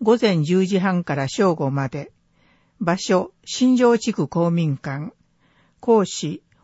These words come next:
大阪教育大学特任講師の木村健太郎氏。定員十人、抽選。申し込み問い合わせ。五月十五日木曜日必着で、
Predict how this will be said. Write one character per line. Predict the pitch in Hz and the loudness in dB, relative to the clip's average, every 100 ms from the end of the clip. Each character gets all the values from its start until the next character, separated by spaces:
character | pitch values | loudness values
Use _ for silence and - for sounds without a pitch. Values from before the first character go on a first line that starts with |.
| _ | _
大 | - 226 | 0 0
阪 | 226 233 220 | 2 -2 -2
教 | 214 226 220 | 0 4 4
育 | 202 220 | 2 0
大 | 208 190 | 0 0
学 | 160 139 - 170 | -2 -6 -6 -8
特 | - 175 202 | -4 -2 0
任 | 196 180 | 2 0
講 | 165 170 147 | 0 0 0
師 | - 139 | -4 -6
の | 139 160 _ _ _ | -6 -8 _ _ _
木 | - 220 | -2 2
村 | 226 220 202 | 4 4 2
健 | 196 190 | 0 0
太 | 180 180 | 0 0
郎 | 170 156 | 2 0
氏。 | 147 - 127 - _ _ _ _ _ _ _ _ | -4 -10 -14 -18 _ _ _ _ _ _ _ _
定 | - 226 226 | 0 4 4
員 | 220 202 196 | 4 4 0
十 | 170 208 202 | 2 2 4
人、 | 160 139 151 - _ | 2 -2 -6 -12 _
抽 | - 175 170 | -2 -2 -2
選。 | - 151 147 - - _ _ _ _ _ _ - | -4 -4 -4 -8 -14 _ _ _ _ _ _ 2
申 | 226 247 | 4 2
し | - | 2
込 | 240 | 4
み | 220 202 | 4 4
問 | 202 190 | 2 4
い | 180 | 4
合 | |
わ | 170 151 | 2 -2
せ。 | - 151 - _ _ _ _ _ _ | -4 -6 -6 _ _ _ _ _ _
五 | 214 233 | 0 2
月 | 226 196 175 | 2 0 -2
十 | 156 196 | 2 2
五 | 175 165 | 4 2
日 | 156 - 165 160 | 0 -2 -6 -2
木 | 170 175 226 | -2 0 2
曜 | 226 185 | 4 4
日 | 165 | 0
必 | 123 160 | -6 -6
着 | - 156 - | -4 -4 -4
で、 | 156 143 | -6 -6